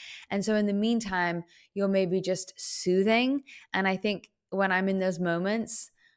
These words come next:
because I know I'm gonna get to it later, so I, it's not, it's not imbalanced, I say, "Oh, that's so sweet. Like, humans are so cute. Like, look at us. Like, we have all these feelings and they're so big and they're bigger than our bodies know how to hold. And so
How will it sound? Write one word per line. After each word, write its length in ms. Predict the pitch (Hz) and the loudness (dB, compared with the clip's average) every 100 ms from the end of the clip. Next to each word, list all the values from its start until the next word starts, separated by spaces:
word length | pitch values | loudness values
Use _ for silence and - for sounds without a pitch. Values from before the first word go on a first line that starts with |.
| _ _ | _ _
because 220 | - 202 202 | -2 2 4
I 80 | 180 | 4
know 160 | 185 | 6
I'm 140 | 175 175 | 6 4
gonna 180 | 175 170 | 2 4
get 200 | 165 - | 2 2
to 120 | 196 | 2
it 100 | 180 | 4
later, 480 | 165 165 165 185 214 | 4 2 2 4 4
so 180 | - 180 | 2 4
I, 240 | 160 156 - | 4 4 0
it's 160 | 165 - | -6 0
not, 260 | 175 156 - - | 0 0 -6 -8
it's 140 | 170 | -4
not 180 | 185 - - 170 | -2 -4 -6 -4
imbalanced, 720 | 175 156 156 208 233 - - - - - | 0 2 2 0 -2 -6 -10 -18 -20 -12
I 100 | - 196 | -6 -2
say, 200 | 226 226 | 0 0
"Oh, 120 | 247 | -2
that's 200 | 269 - - | -4 -6 -4
so 100 | 285 | -2
sweet. 380 | 285 - 269 262 | -4 -6 -6 -4
Like, 120 | 226 - | -4 -2
humans 300 | 302 320 277 | -2 0 -2
are 60 | |
so 180 | 262 262 | -2 -2
cute. 460 | 254 - - 247 - | -2 -4 0 0 0
Like, 140 | 196 | 0
look 200 | 233 277 | 2 2
at 60 | 294 | 4
us. 220 | 247 226 | 2 2
Like, 240 | 202 - - - - - - | 0 -2 -8 -20 -18 -10 -2
we 100 | 247 | 0
have 200 | 262 277 | 2 2
all 100 | 294 | 2
these 200 | 269 233 | 2 0
feelings 440 | - 277 311 269 | 0 2 2 2
and 100 | 240 | 2
they're 100 | 226 | 2
so 240 | 220 - 254 | 2 6 6
big 240 | 202 277 | 8 6
and 100 | 262 | 6
they're 100 | 233 180 240 | 4 6 6
bigger 160 | 269 | 8
than 160 | 262 240 | 6 4
our 80 | 208 | 2
bodies 380 | 202 233 233 202 | 4 4 4 4
know 160 | 220 | 4
how 80 | 226 | 4
to 80 | 208 | 2
hold. 380 | 202 240 220 214 | 4 6 6 4
And 160 | 214 | 2
so 280 | 214 214 202 | 6 8 8